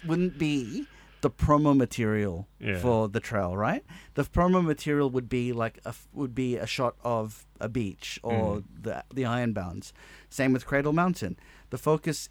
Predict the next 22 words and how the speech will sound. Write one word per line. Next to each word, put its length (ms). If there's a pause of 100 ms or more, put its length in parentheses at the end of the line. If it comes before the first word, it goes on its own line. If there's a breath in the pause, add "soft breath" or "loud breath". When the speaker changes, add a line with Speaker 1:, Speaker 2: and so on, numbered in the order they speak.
(120)
Speaker 1:
is 400 (160)
on 300
the 100
natural 480
features. 720 (480 soft breath)
And 100
yet 220
we 140
have 160
this 120
attitude 580
here 440
that 140
seems 240
to 60
be 100
a 60
focus 340
on 180
the 160
engineering. 680 (600 soft breath)
And 260